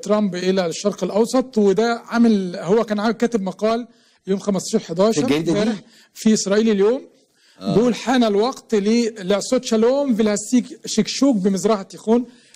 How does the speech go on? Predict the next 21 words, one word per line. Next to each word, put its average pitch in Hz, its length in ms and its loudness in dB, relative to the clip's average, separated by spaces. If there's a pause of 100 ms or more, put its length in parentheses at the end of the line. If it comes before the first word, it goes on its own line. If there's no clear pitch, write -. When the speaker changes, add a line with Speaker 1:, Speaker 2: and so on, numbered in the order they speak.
Speaker 1:
ل-، 185 80 -4
ل-، 220 160 -4 (160)
ل-، 196 640 -4
حان 240 260 2
الوقت 220 340 2
لصناعة 220 580 2
السلام 233 460 0 (400)
ولصناعة، 220 680 0
ولإقامة 220 720 2
التنمية 202 420 0
في 233 60 -4
الشرق 233 300 -2
الأوسط". 254 500 -2 (220)
Speaker 2:
مم. 202 160 -2
Speaker 1:
وبينادي 240 460 2
في 262 360 2 (120)
ال-، 190 520 0 (560)
ال-، 185 640 0
الدول 247 340 0
العربية 220 600 -2 (460)
أن، 220 340 4